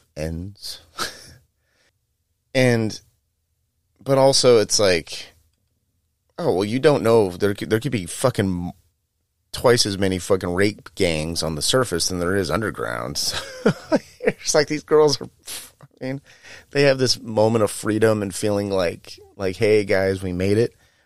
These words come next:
But it's like, uh, they could be totally fucked, too. Um, and so th-, that was Violence Jack. <laughs> Now,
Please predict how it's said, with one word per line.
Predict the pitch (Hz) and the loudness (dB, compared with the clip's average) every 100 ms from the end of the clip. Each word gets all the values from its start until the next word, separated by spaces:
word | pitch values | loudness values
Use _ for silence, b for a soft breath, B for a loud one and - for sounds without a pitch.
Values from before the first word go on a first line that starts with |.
| b - | b -2
But | 98 92 - | 2 2 0
it's | 104 104 - | -8 -8 -2
like, | 95 95 - - _ _ _ 294 | -2 -4 -10 -20 _ _ _ -8
uh, | 135 156 156 151 143 139 135 _ _ _ _ _ _ _ | 2 2 4 2 0 -4 -8 _ _ _ _ _ _ _
they | - | -8
could | 131 139 139 | -6 -4 -2
be | 120 | 0
totally | - 123 113 | 4 4 4
fucked, | 104 - 110 90 - | -2 0 2 2 -6
too. | - 104 - - b b b b b - | -6 -4 -4 -8 b b b b b -4
Um, | 104 104 104 98 110 _ _ _ _ _ _ _ _ _ _ _ _ _ | 0 2 0 -4 -10 _ _ _ _ _ _ _ _ _ _ _ _ _
and | 110 87 - _ _ _ _ _ _ _ _ _ | -10 -10 -12 _ _ _ _ _ _ _ _ _
so | - 104 117 | -12 -6 -4
th-, | - - | -6 -4
that | 120 | -2
was | 135 | -2
Violence | 120 120 117 110 | -2 -2 -2 -4
Jack. | - 62 95 - | -4 -2 -2 -4
<laughs> | 539 523 508 523 494 466 - - - - - - - _ _ _ _ _ B B B B B B B | -6 -8 -10 -12 -16 -20 -20 -20 -20 -20 -20 -20 -20 _ _ _ _ _ B B B B B B B
Now, | 120 117 107 | 4 4 2